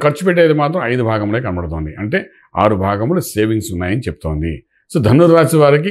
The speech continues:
ఈ సంవత్సరం పండగ అని చెప్పచ్చు. ఆర్థిక బలం చాలా బాగుంది కాబట్టి ఈ ఆర్థిక బలాన్ని మనం దాచుకోగలిగితే వచ్చే సంవత్సరానికి కూడా చాలా ఉపయోగపడే అవకాశం ఉంది అని చెప్పడానికి అవకాశం ఉంది. అలాగే వ్యయం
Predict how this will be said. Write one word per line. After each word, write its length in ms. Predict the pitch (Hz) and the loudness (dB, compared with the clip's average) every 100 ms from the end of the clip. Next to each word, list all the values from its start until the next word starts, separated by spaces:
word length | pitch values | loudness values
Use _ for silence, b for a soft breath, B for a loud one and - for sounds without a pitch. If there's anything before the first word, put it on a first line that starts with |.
| 139 | -4
ఈ 40 | 120 | -4
సంవత్సరం 300 | 120 135 131 110 | -4 -4 -4 -4
పండగ 260 | 95 101 123 | -2 0 -2
అని 80 | 113 | -2
చెప్పచ్చు. 380 | 87 80 - 78 - _ _ _ - 90 | -6 -10 -12 -18 -20 _ _ _ -4 2
ఆర్థిక 280 | 151 180 170 160 | 2 2 2 2
బలం 140 | 160 131 | 0 0
చాలా 140 | 127 127 117 | 0 0 0
బాగుంది 260 | 117 120 110 | 0 2 0
కాబట్టి 360 | 107 104 135 208 - _ _ _ 113 | 0 -2 -2 -6 -8 _ _ _ 2
ఈ 20 | 113 | 4
ఆర్థిక 220 | 135 143 135 | 4 4 2
బలాన్ని 340 | 131 120 131 226 - - 104 | 2 2 0 -4 -8 -10 -4
మనం 140 | 107 92 | -2 0
దాచుకోగలిగితే 640 | 104 - 139 127 127 156 202 117 | -2 0 -2 0 -2 -2 -4 -6
వచ్చే 180 | 120 139 | -2 -2
సంవత్సరానికి 420 | 147 117 117 98 98 | 0 -2 -2 -2 -4
కూడా 100 | 214 - _ _ - | -6 -8 _ _ -2
చాలా 200 | 107 131 - - _ - 104 | 2 2 0 -8 _ -10 0
ఉపయోగపడే 360 | 110 101 101 92 | 2 2 2 0
అవకాశం 340 | 82 90 87 87 82 | -2 -4 -4 -6 -4
ఉంది 180 | 87 226 b b - | -4 -6 b b -2
అని 80 | 180 | 2
చెప్పడానికి 300 | 120 117 98 | 2 2 0
అవకాశం 320 | 85 82 78 76 | 0 -2 -4 -2
ఉంది. 120 | 78 76 B B B 175 | -4 -4 B B B 4
అలాగే 300 | 208 196 185 185 B B 135 | 6 6 4 0 B B 2
వ్యయం 240 | 180 202 | 4 4